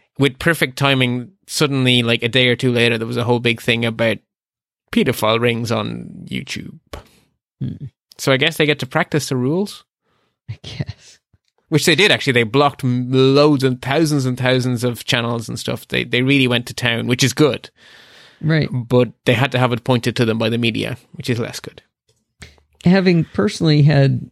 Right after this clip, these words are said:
Speaker 2: uh, one strike and getting thrown off of YouTube, uh,
Speaker 1: Mm-hmm.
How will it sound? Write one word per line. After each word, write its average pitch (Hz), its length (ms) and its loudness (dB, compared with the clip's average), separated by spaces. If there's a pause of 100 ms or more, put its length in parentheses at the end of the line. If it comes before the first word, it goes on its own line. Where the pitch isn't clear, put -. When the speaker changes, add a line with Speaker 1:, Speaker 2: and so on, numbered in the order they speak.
(160)
Speaker 2:
uh, 127 360 4 (140)
one 143 420 2
strike 147 540 2
and 131 140 0
getting 131 280 4
thrown 139 380 2
off 131 260 0
of 113 120 -4
YouTube, 131 540 2 (600)
uh, 131 100 4
Speaker 1:
Mm-hmm. 123 300 2